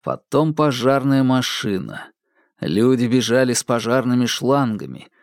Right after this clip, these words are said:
Ещё какие-то люди бежали, спотыкаясь в сугробах, к нему и горящему комбайну.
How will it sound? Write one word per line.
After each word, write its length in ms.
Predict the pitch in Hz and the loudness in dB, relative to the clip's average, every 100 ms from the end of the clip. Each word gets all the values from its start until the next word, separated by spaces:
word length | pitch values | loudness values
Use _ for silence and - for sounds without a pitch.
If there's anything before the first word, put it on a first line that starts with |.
| _ _ - | _ _ -8
Ещё 480 | 73 - - 160 | -6 -4 0 2
какие-то 500 | 156 101 104 110 98 | 2 -2 -2 -2 0
люди 380 | 104 101 160 143 | 0 2 2 2
бежали, 600 | 139 123 104 113 165 156 | 2 2 0 2 2 2
спотыкаясь 640 | 151 - 143 135 139 139 127 | 0 0 0 0 2 2 2
в 40 | |
сугробах, 680 | - 120 101 113 151 139 - | -2 -2 0 2 2 2 -2
к 100 | - | -4
нему 420 | 131 123 120 147 | 0 2 2 4
и 80 | 147 | 2
горящему 720 | 139 131 117 135 - 135 131 | 2 2 2 0 0 0 0
комбайну. 760 | - 131 127 104 98 95 92 - | 2 0 2 2 2 2 -2 -8